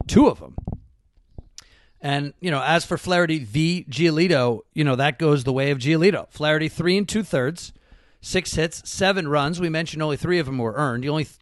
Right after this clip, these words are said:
struck out three guys. And more importantly, he just was in trouble all night.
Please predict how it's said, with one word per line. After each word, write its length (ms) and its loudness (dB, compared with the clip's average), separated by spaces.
struck 280 0
out 180 -6
three 200 -2
guys. 480 -6
And 160 2
more 160 8
importantly, 460 2
he 140 -4
just 180 -4
was 160 2
in 80 0
trouble 380 0
all 140 2
night. 260 -4